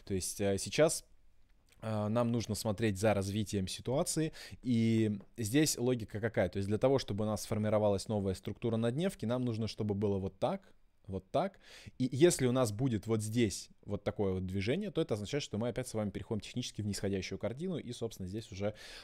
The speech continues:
а, можно будет аккуратненько эти движения шортить.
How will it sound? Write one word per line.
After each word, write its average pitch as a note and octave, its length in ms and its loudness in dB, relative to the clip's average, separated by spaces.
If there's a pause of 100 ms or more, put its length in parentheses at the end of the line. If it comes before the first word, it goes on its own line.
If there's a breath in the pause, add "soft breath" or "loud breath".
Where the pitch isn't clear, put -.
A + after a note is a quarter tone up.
а, F#2 260 -2
можно G#2 300 2
будет G2+ 220 -2
аккуратненько G#2+ 480 0
эти G2 100 -6
движения F#2+ 400 0
шортить. - 380 -4